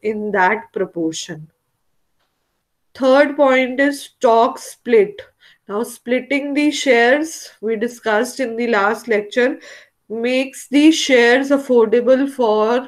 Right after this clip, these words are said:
many new investors, for many potential investors who weren't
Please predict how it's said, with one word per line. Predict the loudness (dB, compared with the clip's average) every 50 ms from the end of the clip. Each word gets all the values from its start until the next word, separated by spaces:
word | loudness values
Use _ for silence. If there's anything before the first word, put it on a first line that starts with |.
| -12 _ -14
many | -10 -8 -4 -2 -2 -2 -2 -4 -6 -6 -6
new | -6 -8 -8 -6 -4 -4 -2 -4 -4 -4 -6
investors, | -8 -8 -6 -2 -2 -2 -2 -2 -6 -8 -6 -4 -4 -4 -4 -6 -10
for | -6 -4 -4 -4
many | -4 -6 -6 -4 -4 -6
potential | -4 -4 -4 -2 -2 -4 -4 -4 -8 -6 -6 -2 -2
investors | 0 -2 0 0 -2 -2 -4 -4 -2 2 2 2 2 0 -6 -14 -20 -20 -20 -20 -20 _ _
who | 0 2 2 4
weren't | 6 6 6 6 4 2 0 -4